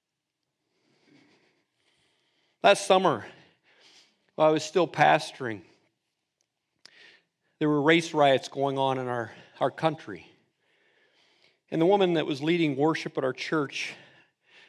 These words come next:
Rochelle, she was an African American. And I remember talking to her about what was going on in our country. And, and she said, "You know, I'm not surprised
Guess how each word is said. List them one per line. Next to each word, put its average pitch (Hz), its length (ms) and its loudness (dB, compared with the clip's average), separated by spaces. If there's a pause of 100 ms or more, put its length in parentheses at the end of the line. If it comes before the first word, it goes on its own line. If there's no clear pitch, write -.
(120)
Rochelle, 143 640 0 (180)
she - 160 -14
was 143 140 -10
an 139 60 -6
African 139 380 -4
American. 131 460 -6 (680)
And 139 60 -2
I - 20 2
remember 180 240 4
talking 165 580 -2
to 143 140 -6
her 131 240 -4
about 135 420 0
what 156 160 -6
was 147 100 -18
going 143 300 -4
on 135 280 -2
in 127 100 -6
our 120 140 -8
country. 131 560 -4
And, 113 140 -8 (1600)
and 160 100 -4
she 202 160 -6
said, 214 280 0
"You 226 60 -6
know, 247 100 -2
I'm 233 80 -6
not 262 200 -4
surprised 170 1080 0